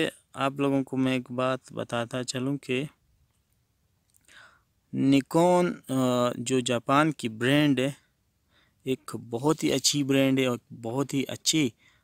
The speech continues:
binoculars बनाते हैं। लेकिन, लेकिन, लेकिन मैंने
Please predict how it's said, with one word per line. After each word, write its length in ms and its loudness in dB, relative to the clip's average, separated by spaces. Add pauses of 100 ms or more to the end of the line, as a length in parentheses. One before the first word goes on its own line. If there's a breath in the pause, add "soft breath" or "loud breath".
(160)
binoculars 920 0 (180)
बनाते 680 -4
हैं। 160 -2 (880 loud breath)
लेकिन, 440 4 (180)
लेकिन, 380 6
लेकिन 360 4
मैंने 340 6